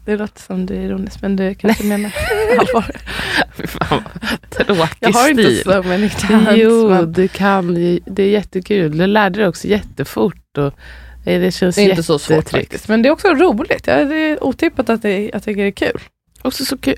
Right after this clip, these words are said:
Speaker 2: alltså, jag tänker också när det är ens egna grejer och man vill att det ska bli så bra som möjligt
Speaker 1: Mm.
Speaker 2: och liksom få vara en del av den processen.
Speaker 1: Och framförallt att lära sig någonting nytt så här på ålderns höst.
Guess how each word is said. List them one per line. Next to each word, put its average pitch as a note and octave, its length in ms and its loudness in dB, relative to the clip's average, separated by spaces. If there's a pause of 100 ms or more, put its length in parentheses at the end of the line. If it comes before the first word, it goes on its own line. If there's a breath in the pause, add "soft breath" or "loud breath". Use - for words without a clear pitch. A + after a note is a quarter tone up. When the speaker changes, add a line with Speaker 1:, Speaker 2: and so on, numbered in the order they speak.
Speaker 2:
alltså, A#3+ 360 2
jag A#3+ 100 -2
tänker A#3+ 180 2
också G#3+ 220 -2
när G#3 160 4
det G3+ 80 2
är G3+ 40 4
ens G3 200 0
egna G3 380 2
grejer F#3 360 2
och F3 60 2
man F3 140 2
vill E3+ 220 2
att E3+ 80 0
det - 60 -14
ska - 180 -4
bli E3 160 0
så - 120 -6
bra D#3+ 200 0
som D#3+ 220 -2
möjligt D3 420 0
Speaker 1:
Mm. B3 240 2
Speaker 2:
och D3 60 -4 (500 loud breath)
liksom C#3+ 340 -4
få C3+ 160 -4
vara C#3+ 180 0
en C#3 120 -4
del C#3+ 260 0
av C3+ 80 -2
den B2+ 220 -2
processen. D3 600 -4
Speaker 1:
Och C4 140 -2
framförallt C#4+ 420 0
att A#3+ 140 -4
lära G#3 240 2
sig A3+ 140 -2
någonting F#3 480 -2
nytt - 320 -6
så - 100 -4
här D3 80 0
på - 120 -8
ålderns D3+ 400 -6
höst. - 320 -12